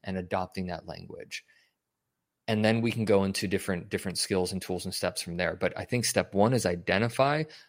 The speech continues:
what is the thought pattern? How are you relating to this sensation that could have been, like mine, life-changing?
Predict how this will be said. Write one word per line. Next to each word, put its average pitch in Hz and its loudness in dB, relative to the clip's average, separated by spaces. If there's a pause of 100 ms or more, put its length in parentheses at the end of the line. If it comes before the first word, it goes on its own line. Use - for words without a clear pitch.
what 110 8
is 123 2
the 107 2
thought - 2
pattern? 143 -4
How 113 4
are 120 6
you 110 2
relating 101 2
to 107 0
this 98 0
sensation 101 -2 (220)
that - -6
could 135 0
have 147 2
been, 143 2
like 117 0
mine, 135 2
life-changing? 98 -2